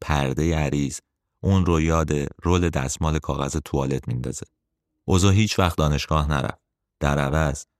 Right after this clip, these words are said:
تو نوزده سالگی تو استودیوی شوچیکو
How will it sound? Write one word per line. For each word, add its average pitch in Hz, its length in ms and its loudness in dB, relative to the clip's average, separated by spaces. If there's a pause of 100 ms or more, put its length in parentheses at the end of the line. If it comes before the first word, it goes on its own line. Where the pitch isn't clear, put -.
(140)
تو 101 100 0
نوزده 80 480 2
سالگی 73 680 0
تو 101 100 0
استودیوی 80 840 0
شوچیکو 85 680 -2